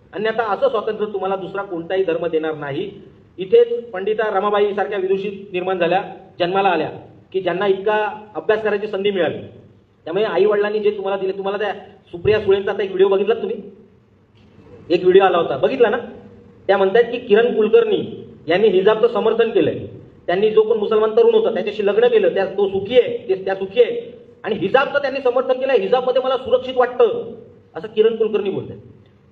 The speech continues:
सुप्रिया सुळेंसारख्या महिला ज्यावेळी असं तद्दन खोटं बोलतात, त्यावेळी आपण विचार केला पाहिजे, यांना राज्यसभेत, लोकसभेमध्ये पाठवायचं की नाही याचा.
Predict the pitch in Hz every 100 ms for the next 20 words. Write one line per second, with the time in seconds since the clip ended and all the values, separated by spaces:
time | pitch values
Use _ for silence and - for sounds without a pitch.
0 | _ 208 214 226 247 240 - 196 220 208
1 | 202 190 208 175 165 175 165 160 165 160
2 | 170 160 143 185 170 143 185 156 127 131
3 | 190 - - - _ - 175 202 175 196
4 | 170 196 196 190 190 180 185 220 190 190
5 | 175 160 190 175 180 160 165 160 170 170
6 | - 156 151 160 160 156 135 110